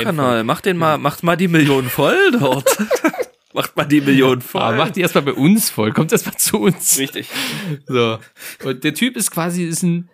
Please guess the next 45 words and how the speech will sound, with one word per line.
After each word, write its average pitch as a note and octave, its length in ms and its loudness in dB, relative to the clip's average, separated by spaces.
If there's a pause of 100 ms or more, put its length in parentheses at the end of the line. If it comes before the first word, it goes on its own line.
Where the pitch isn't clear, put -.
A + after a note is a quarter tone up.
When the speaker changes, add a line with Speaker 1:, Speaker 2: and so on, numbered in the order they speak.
Speaker 2:
so - 160 -4
ein E3+ 140 -4
typischer F#3 540 0
Physiker. D3 500 -2
So A2 80 -4
ein C#3+ 60 -4
Schnauzer, F3+ 500 0
ein D#3 100 0
bisschen, F3 380 0 (280)
ein D3 80 -4
bisschen, D3 360 0
naja, D3 420 2
so D3 100 -4
ein D3 100 -4
bisschen, D#3 420 -4 (760)
wie C#3+ 80 -4
sagt C#3 240 -2
man, A2+ 220 0
wilder D3+ 260 6
Bart. B2+ 540 -2 (960)
Ein B2 80 -10
sehr C3 160 -2
käsiger C#3+ 480 2
Speaker 1:
Ja, C#3 80 -2
wie F3 40 0 (260)
Speaker 2:
Typ, - 100 -10 (160)
Brille, C3 400 0
also B2+ 240 0
so C3+ 40 0
eine C#3+ 120 -2
dünne G#3+ 340 2
I-T-Brille, B2 720 -2
so G2+ 100 -6
eine A#2 140 2
mit B2 160 -4
so C3+ 100 0
einem B2 140 2
dünnen D#3 180 4
Rahmen C3 340 0
einfach G2+ 360 -4
nur, G3 160 -4
weißt G3 260 -4
du? F#3 140 -6 (880)
So - 160 -10
fast - 400 -4